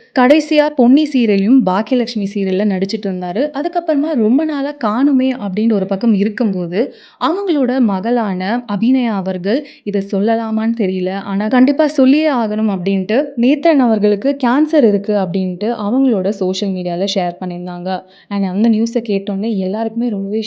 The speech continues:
ஷாக்கிங்கா இருந்தது. கண்டிப்பா அப்பா ஹெல்த்தியா திரும்ப வந்துருவாருன்னு சொல்லிட்டு அபிநயா அவர்களுக்கும் சரி அவங்களோட ஃபேமிலிக்குமே ரொம்பவே ஆறுதல் வந்து சொல்லிக்கிட்டு இருந்தாங்க. ஆனா இப்போ அவர் இறந்துட்டாரு அப்படின்ன செய்தியை கேட்கும்போது ரொம்பவே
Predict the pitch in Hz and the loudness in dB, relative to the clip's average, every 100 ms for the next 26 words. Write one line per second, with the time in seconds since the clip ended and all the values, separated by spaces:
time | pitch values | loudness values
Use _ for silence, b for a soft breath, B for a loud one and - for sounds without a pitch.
0 | 208 185 226 254 240 240 196 190 294 - | -4 -6 -4 -4 -4 -4 -4 -2 -4 -2
1 | 277 349 370 330 330 240 240 277 285 226 | 0 0 0 -4 -4 -6 -6 -6 -4 0
2 | 262 294 302 302 277 262 262 226 202 208 | 0 0 -2 0 0 2 2 0 -2 -2
3 | 196 196 208 208 180 175 202 247 214 208 | -2 -2 -2 -2 -4 -4 -4 -4 -4 -2
4 | 240 233 196 180 180 185 196 196 190 190 | -2 0 -2 -2 -2 -2 -2 -4 -2 -4
5 | 339 - 262 262 220 214 208 214 294 247 | -4 -6 -4 -2 -2 -4 -4 -2 -2 -2
6 | 202 202 285 196 190 202 - 196 202 226 | -2 -4 -2 -4 -4 -4 -6 -6 -2 0
7 | 202 175 190 - 180 185 - 185 180 175 | -2 -2 -6 -6 -8 -8 -8 -8 -8 -6
8 | 208 - 208 202 214 190 233 - 262 269 | -6 -6 -8 -6 -4 -4 -6 -6 -6 -4
9 | 220 214 190 196 240 269 214 208 202 180 | -4 -4 -2 -2 -2 -2 -4 -4 -6 -4
10 | 196 196 196 190 196 196 180 190 180 180 | -4 -4 -4 -6 -6 -4 -6 -6 -8 -4
11 | 254 B B B 208 233 247 185 | -4 B B B -2 0 0 -2